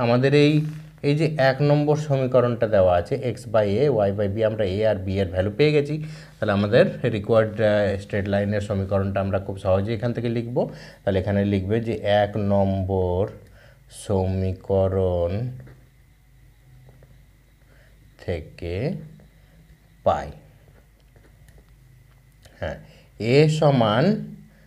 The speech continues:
চার হলে বি সমান ছয়। আমরা এই সেটটা একটা নেব, এ সমান চার এবং b is equal to six হলে সরল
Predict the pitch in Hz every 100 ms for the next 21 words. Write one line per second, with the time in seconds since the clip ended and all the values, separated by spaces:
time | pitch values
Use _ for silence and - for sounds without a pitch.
0 | _ _ _ - 151 127 151 160 165 170
1 | 160 160 170 160 156 160 160 - 147 151
2 | 151 151 156 156 156 151 151 143 180 -
3 | - - - 127 127 143 143 139 139 127
4 | 135 123 120 123 131 156 156 - 113 110
5 | 110 104 104 131 139 - - - - -
6 | - - - 90 85 101 104 110 107 107
7 | 110 110 110 104 113 101 - - 131 127
8 | - 104 87 80 80 117 151 - - -
9 | - - _ _ _ _ _ _ _ -
10 | _ _ _ _ _ _ - - - -
11 | - - _ _ _ - - - 107 101
12 | 95 101